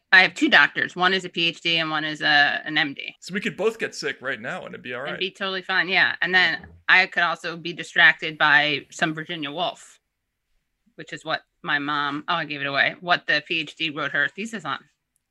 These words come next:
Speaker 2: Ah, okay. Your
Speaker 1: Her
Speaker 2: mom
Speaker 1: P H D.
Speaker 2: wrote a P H D on, uh, her, her
Speaker 1: Yeah.
Speaker 2: P H D
Speaker 1: I
Speaker 2: thesis
Speaker 1: should, I
Speaker 2: on
Speaker 1: should
Speaker 2: Virginia
Speaker 1: read it.
Speaker 2: Woolf?
Speaker 1: Yeah, at Columbia.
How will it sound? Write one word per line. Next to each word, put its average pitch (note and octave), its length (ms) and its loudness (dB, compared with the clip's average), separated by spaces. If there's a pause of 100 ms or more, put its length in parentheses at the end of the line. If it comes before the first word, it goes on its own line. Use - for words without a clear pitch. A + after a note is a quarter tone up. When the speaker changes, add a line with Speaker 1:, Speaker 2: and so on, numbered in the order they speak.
Speaker 2:
Ah, A#2 680 -10 (380)
okay. - 440 -16 (400)
Your C3 100 -14
Speaker 1:
Her F#3+ 60 -4
Speaker 2:
mom C3+ 80 -6
Speaker 1:
P F3 100 -4
H D#3+ 120 -10
D. F#3 100 -6
Speaker 2:
wrote F3 120 -8
a D3 40 -12
P C#3 100 -10
H C3+ 180 -10
D C3+ 120 -6
on, A2+ 180 -10 (320)
uh, B2+ 60 -14
her, B2+ 300 -16 (120)
her C3 80 -14 (300)
Speaker 1:
Yeah. F3+ 180 2
Speaker 2:
P C3 60 -10
H - 20 -12
D C#3 80 -12
Speaker 1:
I - 40 -14
Speaker 2:
thesis C#3+ 260 -10
Speaker 1:
should, C3+ 60 -10
I - 20 -8
Speaker 2:
on A#2+ 60 -10
Speaker 1:
should A#2+ 80 -8
Speaker 2:
Virginia C#3 280 -6
Speaker 1:
read - 80 -8
it. - 40 -8
Speaker 2:
Woolf? D#3+ 100 -12 (240)
Speaker 1:
Yeah, F#3+ 340 -2 (160)
at F3+ 100 -6
Columbia. F3 580 -4